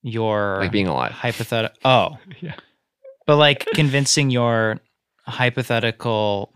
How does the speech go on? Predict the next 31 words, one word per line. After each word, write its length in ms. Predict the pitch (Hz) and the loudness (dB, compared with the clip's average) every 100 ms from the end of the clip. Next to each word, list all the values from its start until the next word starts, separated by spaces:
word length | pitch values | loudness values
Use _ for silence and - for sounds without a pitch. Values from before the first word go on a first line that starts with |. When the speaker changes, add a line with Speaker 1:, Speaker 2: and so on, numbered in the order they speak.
| - | -2
Speaker 1:
partner. 560 | 120 120 135 139 143 | 0 2 2 2 4
Speaker 2:
No, 320 | 131 120 113 | 6 6 6
it's 180 | 107 104 | 4 2
just 220 | 120 139 | 2 4
Speaker 1:
Not 0 | |
Speaker 2:
like 180 | 123 107 | 4 2
Speaker 1:
hypoth-, 140 | 101 92 | 0 -8
I 60 | 110 | -6
was 100 | 107 | -4
gonna 120 | 110 | -4
say 160 | - 95 | -4 -4
wife, 340 | 90 92 - | -4 -6 -6
but, 180 | 101 92 | -8 -6
like, 280 | 95 92 - | -4 -4 -4
it 100 | 110 | -6
could 120 | 113 | -4
just 180 | - - | -6 -6
be, 100 | 107 | -6
like, 240 | 101 95 - - | -6 -6 -8 -12
a 100 | 107 | -12
partner. 320 | - - - | -10 -12 -10
It 40 | - | -10
doesn't 180 | 107 107 | -10 -10
need 100 | - | -12
to 60 | |
be 140 | - - | -10 -8
a 40 | |
Speaker 2:
Yeah. 180 | 90 69 - _ | -6 -8 -10 _
Speaker 1:
marriage. 520 | 113 101 98 - - - | -16 -12 -12 -12 -14 -6
Speaker 2:
Um, 520 | 110 107 101 95 98 _ _ _ _ - | 0 0 0 -4 -8 _ _ _ _ -8
uh, 480 | 101 104 101 98 95 | -2 0 0 0 -2